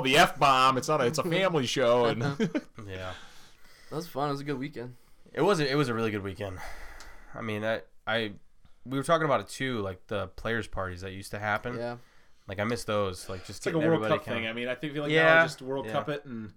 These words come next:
Speaker 2: you go down to Old Town. Like, Old Town's a spot. You know, you see people, like,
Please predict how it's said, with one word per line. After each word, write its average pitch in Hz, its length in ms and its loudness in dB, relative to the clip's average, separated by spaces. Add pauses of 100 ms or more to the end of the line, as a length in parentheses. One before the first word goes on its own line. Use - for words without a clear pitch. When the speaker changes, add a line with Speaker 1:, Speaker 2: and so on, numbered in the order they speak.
(240)
Speaker 2:
you 120 80 -12
go 131 80 2
down 139 140 4
to 135 60 0
Old 127 280 -2
Town. 135 280 0
Like, 143 220 0
Old 185 140 0
Town's 185 240 -2
a 170 60 -2
spot. 127 360 -2
You 135 80 -8
know, 135 60 -8
you 131 60 -10
see 135 120 -10
people, 131 240 -8
like, 131 160 -6